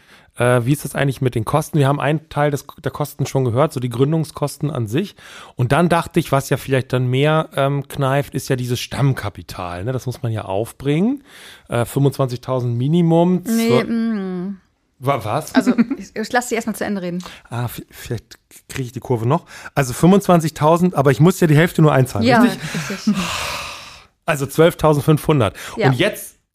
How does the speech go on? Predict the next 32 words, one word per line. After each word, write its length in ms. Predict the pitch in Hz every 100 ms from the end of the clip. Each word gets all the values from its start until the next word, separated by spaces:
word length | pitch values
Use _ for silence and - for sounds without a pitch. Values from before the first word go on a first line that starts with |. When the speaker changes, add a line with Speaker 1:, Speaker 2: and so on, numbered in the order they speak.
| _
Speaker 1:
werdet 260 | 131 151 143
ihr 80 | 143
vielleicht 400 | - 147 - -
erstaunt 380 | - 120 156 160
sein 160 | 147
oder 180 | - 135
verzweifeln 640 | - 117 - 120 135 160 156
an 100 | 151
mir. 260 | 165 220 _ - - - _ _ -
Ist 220 | 220 247
es 180 | 233 -
richtig, 640 | 180 - 113 131 175 147 -
dass 320 | 139 - -
man 240 | 135 131 131
ja, 220 | 127 117
wenn 100 | 135
man 280 | 131 123 -
die, 360 | 123 117 104 _ _ _
<laughs> 840 | - - 151 135 131 - - - -
wenn 140 | 135
man 140 | 139
die 100 | 127
Holding 380 | 104 214 247 196
G 80 | 175
M 100 | 170
B 120 | 156
H 120 | 139 143
gründet 640 | 139 196 139 170 - -
bei 140 | 117
Britta, 500 | 104 107 127 208 - _ 220
Speaker 2:
Mhm. 260 | 202 202 - - -
Speaker 1:
dann 240 | 131 131